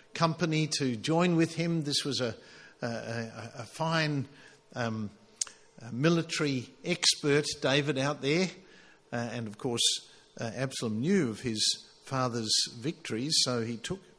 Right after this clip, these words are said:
Hushai's counsel and actually enabled David to retreat and gain strength for what will yet be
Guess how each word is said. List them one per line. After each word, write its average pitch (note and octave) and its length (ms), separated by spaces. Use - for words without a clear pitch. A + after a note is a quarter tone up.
Hushai's A#2 460
counsel A#2 580
and A2 200
actually D3 520
enabled A#2+ 640
David G#2+ 480
to - 120
retreat G#2+ 600
and A2+ 240
gain A2+ 320
strength A2+ 540
for - 80
what A2 300
will A2+ 100
yet C3 320
be G2 380